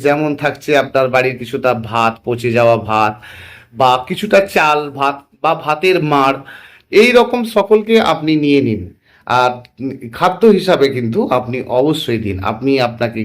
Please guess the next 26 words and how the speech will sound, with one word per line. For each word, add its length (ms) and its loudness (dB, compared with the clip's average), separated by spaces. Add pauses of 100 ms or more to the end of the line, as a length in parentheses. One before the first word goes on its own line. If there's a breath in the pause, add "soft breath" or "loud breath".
গাছ 120 0 (120)
লাগাতে, 300 -4 (420)
উম, 140 -2 (120)
লাগানোর 380 0
জন্য 140 2 (160)
বললাম 240 2 (180)
বালি 320 0
আর 80 0 (100)
মাটি 280 -6
মেখে 220 -4 (100)
করুন। 240 -4 (540 loud breath)
আর 80 2 (140)
যখন 300 2 (280)
আপনি 320 -2 (260)
মাটিতে 680 0 (240)
খাদ্য 300 -4 (200)
দেবেন, 360 2
মানে 120 -2 (100)
গাছের 340 -2
গোড়াতে 280 0 (120)
খাদ্য 240 -2 (160)
দেবেন, 220 0 (380 loud breath)
সেক্ষেত্রে 460 4 (100)
কিন্তু 260 -6
আপনি 140 -8 (120)
ভার্মি 260 -4